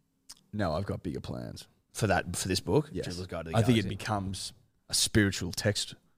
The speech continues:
Speaker 2: Okay, so, like, in, you know, two thousand years, people are going,
Speaker 1: It's
Speaker 2: "Oh,
Speaker 1: like,
Speaker 2: no."
Speaker 1: "Oh, yeah, the, you, you think finding the Dead Sea Scrolls was big?"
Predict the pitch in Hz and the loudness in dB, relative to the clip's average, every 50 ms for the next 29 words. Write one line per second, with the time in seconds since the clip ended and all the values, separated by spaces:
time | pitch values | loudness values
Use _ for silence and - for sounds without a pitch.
0 | _ _ _ _ _ - 123 127 123 120 113 - - 113 113 110 95 85 - - | _ _ _ _ _ 4 6 6 6 6 4 2 0 0 0 2 2 0 -2 -4
1 | 98 90 87 90 92 - 87 90 87 82 - - 101 90 76 69 - - - - | -4 -4 -4 -6 -6 -4 -4 -4 -4 -4 -4 -4 -4 -4 -2 -4 -6 -8 -10 -14
2 | - _ _ _ - - _ _ _ _ _ _ - - 110 101 - 92 87 90 | -20 _ _ _ -20 -20 _ _ _ _ _ _ 0 0 0 2 4 2 2 2
3 | 87 82 85 87 87 87 85 - - 92 85 82 - 76 78 78 82 80 78 76 | 0 -4 -8 -8 -8 -10 -4 -2 -2 0 0 -2 -2 -4 -4 -4 -2 -2 -2 -2
4 | 76 76 76 78 - 104 98 90 156 151 147 135 - 110 151 160 147 123 113 110 | -4 -4 -6 -6 -4 -4 2 4 6 6 6 6 6 4 6 8 8 8 6 6
5 | 104 104 120 120 113 123 135 - 113 117 123 117 - 127 104 95 - 113 110 113 | 4 4 4 8 8 8 8 8 8 6 6 8 6 2 2 4 4 4 6 6
6 | 113 104 95 87 85 101 101 104 - - 104 95 - - - - 90 90 101 117 | 6 4 0 0 2 0 2 2 2 2 2 2 2 2 2 4 4 6 6 6
7 | 107 107 110 101 98 98 113 120 139 143 147 | 6 4 4 2 4 6 6 6 6 6 2